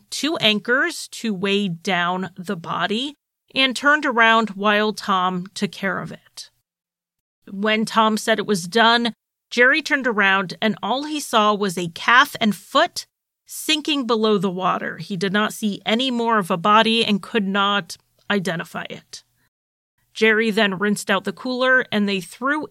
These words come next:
it into the water. Now, if Jerry was telling the truth,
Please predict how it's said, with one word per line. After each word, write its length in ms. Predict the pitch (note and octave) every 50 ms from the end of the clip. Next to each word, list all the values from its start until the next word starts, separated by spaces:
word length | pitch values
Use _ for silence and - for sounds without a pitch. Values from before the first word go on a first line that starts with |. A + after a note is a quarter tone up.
| -
it 400 | A3+ G#3+ G#3+ G#3+ G#3 - - - - _ _ -
into 580 | - G3+ G3 F#3 E3+ - G3 F#3+ F#3+ F#3+ F#3 - _ _
the 200 | - - F#3+ F3+
water. 720 | F3 F3+ F3 F3 G3 F#3 E3+ - - - - G3 G3 D#3+ - _ _ _ _ _ _ _ _ _ _ _ _ _ _ _ _ _ _ _ _ _ _ _ _ _ _ _ -
Now, 220 | - A#3+ A#3+ A3+ - -
if 240 | B3 A#3+ - -
Jerry 320 | - A#3 A3+ G#3+ A3+ A3+ A#3
was 200 | G#3+ A3+ A3 -
telling 360 | - A3+ G3 F#3 G3+ G3+ G3+
the 100 | G3+ G#3+
truth, 540 | - - - E3 D#3 - - E3 - _